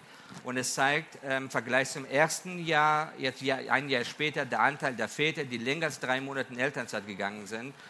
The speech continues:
aufgrund unserer Initiativen verdreifacht haben. Also wir haben fast über hundertfünfzig Väter in verschiedenen, also sowohl als Expert als auch Führungskraft,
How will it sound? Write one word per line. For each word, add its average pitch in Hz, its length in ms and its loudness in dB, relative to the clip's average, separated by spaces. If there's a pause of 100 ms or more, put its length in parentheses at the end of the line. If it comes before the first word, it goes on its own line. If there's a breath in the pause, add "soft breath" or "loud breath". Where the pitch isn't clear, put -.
aufgrund 123 480 -2
unserer 123 400 -6
Initiativen 120 560 -4
verdreifacht 110 720 2
haben. 85 260 -4
Also 95 240 -10
wir 107 140 0
haben 107 180 -4 (280 loud breath)
fast 120 260 -2
über 123 220 -2
hundertfünfzig 127 580 -6
Väter 123 300 -2
in 113 80 -6
verschiedenen, 135 540 -6
also 113 160 -6
sowohl 131 180 2
als 120 200 0
Expert 139 480 -2
als 120 120 -8
auch 113 120 -6
Führungskraft, 120 580 -6